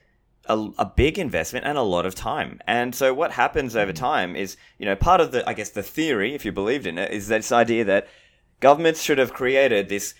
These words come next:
Speaker 1: kind of set of ground rules that people could trust and rely on.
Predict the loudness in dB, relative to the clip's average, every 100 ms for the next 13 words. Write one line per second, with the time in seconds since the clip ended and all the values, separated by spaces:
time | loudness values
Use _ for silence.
0 | _ -2 0 0 -2 _ _ -12 0 0
1 | 0 -4 -6 -6 -6 -2 0 0 -2 -4
2 | -4 -6 -12 -4 -2 0 0 0 -6 -6
3 | -6 -4 -4 -4 -8 -4 -2 0 -2 -4
4 | -12